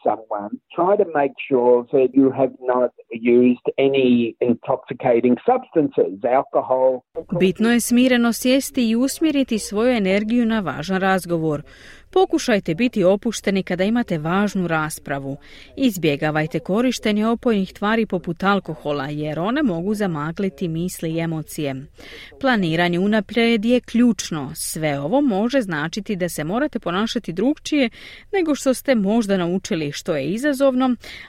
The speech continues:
Speaker 2: ali također može izazvati uzbuđenje, dodao je King. Doktorica Ndi ističe da, iako je obiteljsko nasilje često tabu tema,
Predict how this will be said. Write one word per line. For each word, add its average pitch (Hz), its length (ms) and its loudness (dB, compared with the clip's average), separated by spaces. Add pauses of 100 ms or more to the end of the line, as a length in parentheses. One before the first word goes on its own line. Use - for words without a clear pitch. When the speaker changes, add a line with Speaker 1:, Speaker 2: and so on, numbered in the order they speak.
Speaker 2:
ali 226 200 -6
također 202 560 -4
može 196 340 -2
izazvati 175 500 -2
uzbuđenje, 160 840 -4
dodao 139 420 -6
je 147 60 -8
King. 147 440 -4 (520)
Doktorica 185 840 0
Ndi 185 560 2
ističe 160 680 -4
da, 160 320 -2
iako 247 360 2
je 202 80 4
obiteljsko 202 600 -2
nasilje 175 480 -2
često 240 380 -4
tabu 196 340 -2
tema, 180 420 -2